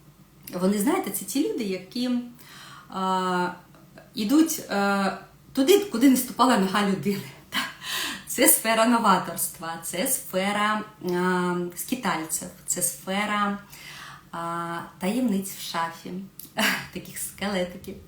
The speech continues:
А, це сфера, а, закордонних, е, переїздів. Да? А,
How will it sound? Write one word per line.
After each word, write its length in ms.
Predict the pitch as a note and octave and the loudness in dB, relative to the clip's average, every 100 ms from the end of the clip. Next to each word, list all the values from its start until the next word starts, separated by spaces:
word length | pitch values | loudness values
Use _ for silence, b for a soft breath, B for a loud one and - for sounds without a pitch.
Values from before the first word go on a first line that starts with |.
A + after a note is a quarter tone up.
| B B B B B B | B B B B B B
А, 220 | - F3+ | -2 0
це 260 | F3+ - G#3+ | 2 0 2
сфера, 800 | - - - G#3+ G#3+ G#3 G#3 G3 G3 B B B - | 0 0 -4 -2 0 2 2 0 -6 B B B -12
а, 340 | F3 E3+ E3+ E3+ - | -8 -6 -4 -6 -4
закордонних, 960 | G3 G3 G#3 F#3 E3+ F3 G3 G3+ - F#3+ | 0 0 0 -4 -2 -2 -2 -4 -10 -6
е, 160 | F#3 F3+ | -4 -4
переїздів. 600 | A3+ C4 F3+ D#3 - - - | 0 0 0 -6 -8 -12 -12
Да? 220 | E3+ A#3+ F4 D#4 - - A#3+ | -6 -6 -6 -8 -18 -20 -14
А, 800 | F3 E3+ E3+ E3+ E3+ B2 F2+ F2 | -10 -10 -10 -10 -10 -10 -10 -10